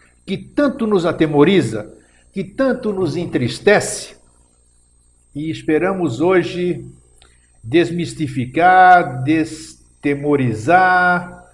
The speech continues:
e, quem sabe, querermos morrer logo, né? Pra essa transformação. Na verdade, é uma transformação, né?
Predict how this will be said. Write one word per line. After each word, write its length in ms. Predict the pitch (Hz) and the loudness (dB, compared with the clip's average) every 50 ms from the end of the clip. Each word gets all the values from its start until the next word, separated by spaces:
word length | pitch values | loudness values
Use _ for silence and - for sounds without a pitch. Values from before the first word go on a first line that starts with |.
| _ _ _ _ _ _ _ _ _ - | _ _ _ _ _ _ _ _ _ -12
e, 140 | 139 151 143 | -12 -12 -8
quem 240 | - 180 180 156 | -8 -8 -6 -6
sabe, 760 | 123 123 156 170 175 175 175 175 175 165 151 - - - - - - | -8 -4 0 2 4 4 4 4 4 4 2 2 -2 -8 -14 -6 -4
querermos 420 | 165 147 135 165 165 160 147 123 127 | -4 0 0 0 0 0 -2 -2 0
morrer 360 | 147 143 113 135 139 131 127 | 0 0 0 -2 -2 -4 -4
logo, 280 | 123 110 104 101 95 | -8 -12 -12 -14 -16
né? 240 | 98 113 135 147 135 131 - - | -16 -14 -14 -14 -14 -16 -18 -16
Pra 160 | 113 110 110 | -14 -12 -12
essa 200 | - - 107 98 | -12 -14 -16 -14
transformação. 960 | - - 113 110 - - - 123 117 117 113 107 - - - 120 104 98 95 - - - - - 120 - - | -10 -10 -10 -10 -10 -8 -8 -6 -6 -6 -6 -8 -10 -10 -10 -10 -10 -10 -12 -16 -20 -20 -20 -20 -20 -16 -14
Na 60 | 117 117 | -12 -8
verdade, 420 | 120 123 123 123 143 143 147 139 | -6 -6 -2 0 0 0 0 -2
é 20 | |
uma 80 | 151 139 | -4 -6
transformação, 880 | 139 147 139 131 127 - 147 135 127 127 123 113 - - 117 107 107 113 | -4 -4 -6 -6 -6 -6 -6 -6 -4 -4 -6 -6 -8 -10 -12 -12 -12 -12
né? 220 | 127 143 131 - | -12 -14 -14 -16